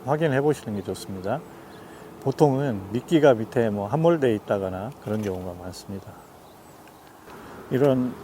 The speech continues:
자연지, 그러니까 노지 낚시를, 음, 저처럼 한 대나 아니면 뭐 두 대 이렇게 낚시를 하실 때는 뭐 찌가 움직이다 갑자기 멈춘다거나 하면 미끼가 없거나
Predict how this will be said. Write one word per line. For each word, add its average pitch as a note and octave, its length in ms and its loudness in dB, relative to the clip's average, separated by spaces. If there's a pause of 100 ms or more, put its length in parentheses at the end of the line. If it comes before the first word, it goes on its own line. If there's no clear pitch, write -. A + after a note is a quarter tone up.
(120)
자연지, C3+ 680 6
그러니까 A#2 240 0
노지 C#3 760 4
낚시를, G#2+ 1160 -2 (880)
음, G#2 480 -8 (100)
저처럼 B2 340 0
한 D#3+ 200 0
대나 D3+ 400 2
아니면 A#2 420 -2
뭐 G#2 240 -4
두 B2 140 -6
대 B2 320 2
이렇게 A2+ 520 0 (280)
낚시를 G#2+ 400 -4
하실 A2 240 -4
때는 A2 420 -4 (400)
뭐 A2+ 140 -10
찌가 E3 200 4
움직이다 C#3+ 440 4
갑자기 A#2+ 560 2
멈춘다거나 A#2 760 2
하면 G#2+ 440 -4
미끼가 D3 320 4
없거나 G#2+ 480 2